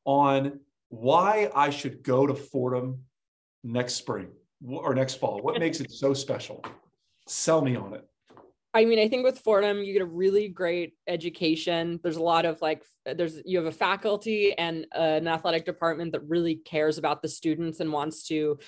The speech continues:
Speaker 2: has resources available, wants to connect you with them. The campus is gorgeous. So even though you're in New York City, you have this, like, lush, green, gorgeous campus.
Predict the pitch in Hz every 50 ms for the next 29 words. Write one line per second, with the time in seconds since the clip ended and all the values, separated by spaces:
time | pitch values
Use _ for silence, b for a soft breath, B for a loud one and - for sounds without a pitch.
0 | B B B B B - 202 196 202 185 190 208 196 190 - 202 190 190 196 175
1 | 180 160 165 165 160 165 160 165 165 160 160 160 165 170 165 135 - - 190 -
2 | - 170 156 147 139 - 156 151 151 151 147 156 151 151 151 156 156 b b b
3 | b _ - 185 - - - 196 190 196 208 254 240 226 226 202 165 156 - _
4 | _ - 175 170 180 170 165 151 151 120 - - 160 - - b b b b b
5 | _ - 180 - 202 214 214 226 220 214 214 214 202 202 196 202 190 185 190 190
6 | 175 170 - - - 185 165 165 147 151 156 170 170 160 147 160 160 156 - 156
7 | 147 139 - - 156 170 180 185 185 185 - - - - - 160 156 175 175 180
8 | 175 175 170 170 147 135 170 175 175 175 170 175 170 - - - 165 147 139 139
9 | 139 139 139 135 147 - - - -